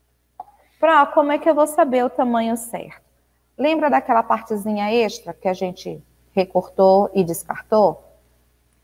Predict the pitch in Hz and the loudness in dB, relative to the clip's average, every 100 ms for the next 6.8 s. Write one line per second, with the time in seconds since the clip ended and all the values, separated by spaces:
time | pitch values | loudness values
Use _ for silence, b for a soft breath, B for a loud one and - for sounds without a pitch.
0 | _ _ _ _ 214 247 233 165 160 - | _ _ _ _ 4 6 6 4 -2 -12
1 | - _ 226 240 440 - 214 185 - 156 | -20 _ 0 0 0 -4 -4 -4 -4 -8
2 | 147 _ _ _ _ - - 196 170 190 | -8 _ _ _ _ -16 -8 -4 -2 0
3 | 208 247 294 381 - 202 233 415 - - | 2 2 2 -6 0 6 6 4 -2 -16
4 | - _ 208 220 220 202 - 202 202 - | -20 _ -4 -4 -6 -8 -4 -2 -2 -4
5 | 143 - _ _ _ _ 320 302 311 320 | -16 -16 _ _ _ _ -2 2 4 4
6 | 330 330 277 285 311 294 208 185 | 6 4 4 2 -2 -2 -4 -8